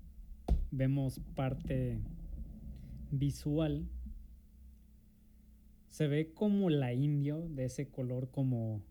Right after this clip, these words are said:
ámbar rojizo, pero es un poquito más transparente. Mm, al parecer no tiene resi-, residuos de nada.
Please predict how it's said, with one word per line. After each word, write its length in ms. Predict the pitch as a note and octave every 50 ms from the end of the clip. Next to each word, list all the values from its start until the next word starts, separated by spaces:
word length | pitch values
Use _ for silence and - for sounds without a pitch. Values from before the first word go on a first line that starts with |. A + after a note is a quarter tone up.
| - - - -
ámbar 520 | B2+ B2 B2+ B2+ B2+ B2+ B2 B2 B2 A#2+
rojizo, 880 | - - A#2 A#2 A#2 A2+ - - - C#3 C3 B2+ - - C3+ C3+ C3+ C#3 - - - - - - - - - - - - - - - - - - - - - -
pero 160 | D#3 C#3+ D3
es 80 | C3
un 120 | D#3 E3 D3
poquito 380 | - F3 - F3 D#3+ - D#3+
más 340 | D#3+ D3+ D3+ D3 C#3 - - -
transparente. 800 | - E3 D#3+ D#3 D3 - - - B2+ B2+ B2 B2 B2 - A2+ G#2+ - - - - - - - - - - - - - - - - - - - - - - - - - - - - - - - - - - -
Mm, 760 | D#3+ D3+ D3+ D#3 D#3 D#3 D#3 D#3 D#3 D#3+ D#3+ D#3+ D#3+ D#3+ D#3+ D3+ C#3+ -
al 180 | - C3 C3 C3
parecer 440 | - C3+ B2 B2 A#2+ - C3 C3 C#3
no 160 | C#3+ C#3+ C3+
tiene 240 | - C#3 C#3 C3+ B2+
resi-, 560 | B2 A#2+ - - B2+ B2+ C3 B2+ B2+ C3+ C#3+ - -
residuos 580 | D3 B2+ B2+ B2 - - C3 B2+ C3 B2+ A#2+
de 100 | A2+ A#2
nada. 420 | A2 A2 A#2+ C#3 E3 F3 F#3+ G3+